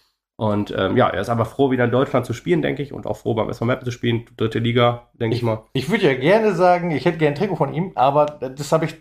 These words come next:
Speaker 2: schon mal gesagt, die Saison, und da ging's heftig bergab mit dem Kollegen. Deswegen
Speaker 1: Ja,
Speaker 2: tue ich
Speaker 1: und
Speaker 2: das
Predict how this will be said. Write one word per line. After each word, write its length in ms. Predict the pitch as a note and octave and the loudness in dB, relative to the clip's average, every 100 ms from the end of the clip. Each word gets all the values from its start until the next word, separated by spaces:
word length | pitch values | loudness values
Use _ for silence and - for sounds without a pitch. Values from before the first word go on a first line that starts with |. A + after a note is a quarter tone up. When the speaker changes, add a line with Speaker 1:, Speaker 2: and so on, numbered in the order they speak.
| - | -8
Speaker 2:
schon 220 | - G3+ | -2 2
mal 120 | D#3 | 2
gesagt, 260 | C3 C3+ C#3 | 2 0 -2
die 80 | C#3+ | -2
Saison, 220 | B2 D3 | 0 -2
und 80 | C#3 | -2
da 40 | |
ging's 320 | C3+ C#3+ - _ - | -4 -8 -12 _ 0
heftig 380 | E3 F#3+ F3 E3 | 2 2 0 0
bergab 280 | D3+ C3 C3 | 0 0 -2
mit 80 | |
dem 80 | C3 B2+ | -2 0
Kollegen. 360 | B2+ C#3+ G#3 - - - | 2 0 -4 -10 -6 -2
Deswegen 260 | C3 D3+ | 2 2
Speaker 1:
Ja, 60 | D3 | 2
Speaker 2:
tue 120 | E3 | 4
ich 40 | D#3 | 4
Speaker 1:
und 60 | |
Speaker 2:
das 80 | C3+ | 2